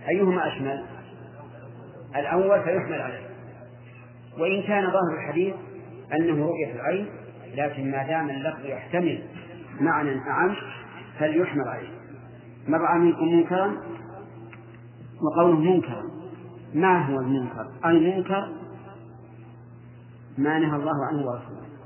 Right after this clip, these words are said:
هذا المنكر، لأنه ينكر على فاعله أن يفعله، "فليغيره"، أي يغير هذا المنكر بيده. مثاله:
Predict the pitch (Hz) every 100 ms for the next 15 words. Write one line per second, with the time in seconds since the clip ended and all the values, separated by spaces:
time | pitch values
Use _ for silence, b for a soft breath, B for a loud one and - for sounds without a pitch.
0 | - - - - - - - - - -
1 | - 147 170 156 135 117 - - - -
2 | - - - - - - - 143 165 180
3 | 156 202 202 170 160 156 147 143 151 139
4 | - - - - - - - - - -
5 | - 143 147 135 135 - - - - -
6 | - - - - - - - - - -
7 | 165 180 180 175 180 185 208 190 202 220
8 | - - - 147 143 147 180 190 165 143
9 | 147 180 160 156 196 160 160 160 170 127
10 | - - - - - - - - - -
11 | - - - - - - - - - -
12 | - - - - - - 135 143 156 185